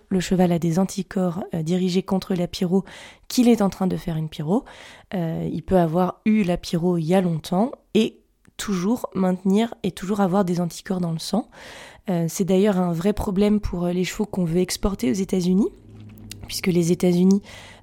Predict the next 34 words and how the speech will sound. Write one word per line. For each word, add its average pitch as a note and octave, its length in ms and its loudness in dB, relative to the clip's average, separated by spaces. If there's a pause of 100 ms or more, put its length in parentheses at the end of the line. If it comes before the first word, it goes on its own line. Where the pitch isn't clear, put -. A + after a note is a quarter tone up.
demandent F#3+ 340 6
à E3+ 80 0
ce - 80 -8
que F3+ 140 0
la E3 100 2
prise F#3+ 300 2
de F#3+ 100 2
sang F#3+ 380 4
et F3 100 2
la D#3+ 140 0
sérologie, G3+ 760 4 (260)
donc D#3 240 -4
pas A3+ 160 2
d'an-, G#3+ 140 0 (240)
soit - 180 0
négative, F3+ 460 2
donc F#3+ 180 0
il E3+ 60 -2
n'y D#3 60 0
ait D#3 40 -6
pas B3 180 2
d'anticorps G#3+ 420 -2
dans E3+ 120 -2
le D#3+ 60 -4
sang. G#3+ 260 -2 (640)
Et, G3 240 8
euh, E3 240 4
certains G#3+ 420 4
chevaux G3+ 460 4 (400)
vont G#3 280 2
se A#3 160 -2
négativer, G3 840 6
c'est-à-dire F3 520 -2
que, F3+ 120 -2